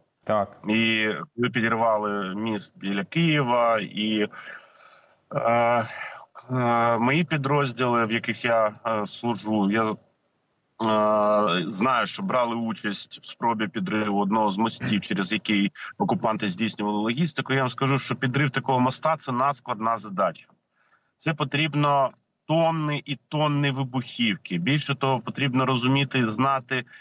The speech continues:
Speaker 2: де і в якому місці вона має спрацювати. Тобто, хто б це не зробив, е, чи це спецслужби, чи партизани,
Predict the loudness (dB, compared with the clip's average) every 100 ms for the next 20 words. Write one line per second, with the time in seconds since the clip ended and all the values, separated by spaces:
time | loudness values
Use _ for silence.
0 | _ -2 0 0 0 -2 0 2 2 2
1 | 4 2 0 -2 0 2 2 2 4 4
2 | 2 0 -4 -8 -8 -6 -2 2 2 0
3 | -8 -20 -20 _ -8 -6 -2 -2 0 2
4 | 2 2 2 2 2 0 -2 -6 0 2
5 | 2 0 -2 -2 0 2 0 0 -4 0
6 | 2 2 2 -2 -2 -4 -4 -2 -2 0
7 | 2 2 0